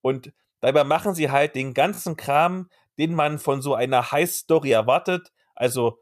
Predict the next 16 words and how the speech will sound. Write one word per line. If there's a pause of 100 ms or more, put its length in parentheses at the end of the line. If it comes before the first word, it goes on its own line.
sie
verhandeln
mit
Auftraggebern,
inspizieren
die
Lage, (260)
schmieden
fiese
Intrigen
und
kämpfen
auch
mal
miteinander. (680)
Das